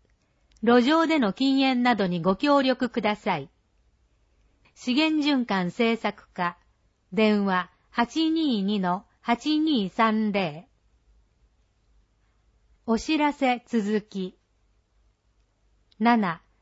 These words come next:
ノロウイルスに注意しましょう。担当、保健所生活衛生課、電話八二四の二一九一。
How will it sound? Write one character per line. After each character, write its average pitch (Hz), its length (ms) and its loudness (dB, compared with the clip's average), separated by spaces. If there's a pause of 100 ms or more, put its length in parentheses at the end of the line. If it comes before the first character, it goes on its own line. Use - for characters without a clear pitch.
(120)
ノ 226 140 2
ロ 330 240 0
ウ 339 80 0
イ 311 120 0
ル 233 120 -2
ス 214 140 -8
に 190 180 -2
注 302 280 -2
意 196 120 -4
し 202 160 -8
ま 202 160 -4
し - 180 -6
ょ 156 360 -6
う。 - 1080 -20
担 240 280 -2
当、 196 520 -4 (280)
保 233 140 -6
健 330 300 -2
所 302 140 0
生 294 260 -2
活 277 340 -2
衛 247 220 0
生 220 320 -4
課、 180 320 -8 (640)
電 208 340 0
話 190 240 -2 (140)
八 233 340 -4
二 302 360 0
四 202 320 0
の 180 320 -4
二 320 400 -2
一 - 260 -14
九 247 340 -2
一。 202 480 -8